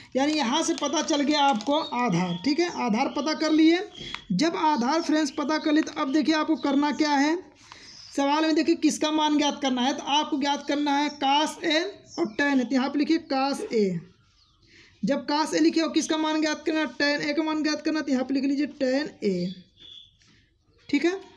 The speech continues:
जब दोनों लिख लिए, अब चलिए इसको ज्ञात कर लेते हैं। यहाँ पे फार्मूला लिखिए फ्रेंड्स कि आपका cos A बराबर क्या होता है फार्मूला, तो cos A का फार्मूला आप सभी को याद होगा कि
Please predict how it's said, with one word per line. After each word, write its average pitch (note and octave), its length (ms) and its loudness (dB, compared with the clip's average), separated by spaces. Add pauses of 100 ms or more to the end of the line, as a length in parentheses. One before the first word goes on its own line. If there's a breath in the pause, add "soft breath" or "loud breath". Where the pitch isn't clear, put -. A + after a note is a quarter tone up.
जब G#3 180 -2
दोनों B3+ 240 2
लिख D#4 140 4
लिए, F4 160 6
अब G#4 120 -4
चलिए B3 240 0
इसको A#3 180 -2
ज्ञात G#3+ 300 0
कर G3+ 80 -2
लेते F#3 260 -6
हैं। F3+ 200 -4 (880 loud breath)
यहाँ C#4+ 300 0
पे G#4 120 -4
फार्मूला C#4+ 420 0
लिखिए E4+ 260 2
फ्रेंड्स D#4 400 0 (460 loud breath)
कि F#4 220 6
आपका D#4 800 -2 (140)
cos D4+ 340 -2
A D4+ 140 0
बराबर D#4+ 260 2
क्या E4 160 0
होता D#4 140 2
है C4+ 60 -2
फार्मूला, A#3 340 0
तो A#3+ 180 -2
cos C#4 380 -2
A C#4+ 140 -2
का D4 100 -2
फार्मूला C4+ 400 0
आप C#4 80 -4
सभी C4 240 0
को C#4 140 0
याद C4+ 300 2
होगा A3 180 2
कि G#3+ 100 -6